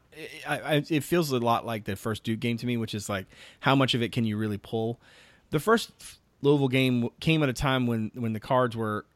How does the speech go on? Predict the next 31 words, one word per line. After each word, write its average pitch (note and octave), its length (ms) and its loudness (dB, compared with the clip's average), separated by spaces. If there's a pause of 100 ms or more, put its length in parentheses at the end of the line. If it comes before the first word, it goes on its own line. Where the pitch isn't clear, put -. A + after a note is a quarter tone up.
(200)
not E3+ 220 2
just B2+ 200 -4 (220)
reeling, B2 400 0
but G#2+ 180 -10
just A#2+ 220 -6
in F#2+ 80 -8
free C3+ 260 0
fall. F2 420 -8
And C3+ 140 0
I'm G#3 140 4
not F3+ 160 6
entirely B2+ 400 2
sure A#2+ 380 -2
that A2 180 -6
they're G#2+ 140 -4
necessarily A2 600 -6
out C3 200 0
of G2+ 60 -4
it. F#2+ 100 -4
I G#2 60 -4
know A#2 220 -4
that A2 140 -6
they, G#2 360 -6
you B2 120 -8
know, F#2+ 100 -8
they G#2 120 -6
did G#2+ 200 -6
pick A2+ 160 -4
up G#2 140 -8
a F#2+ 60 -10
win, G#2 380 -4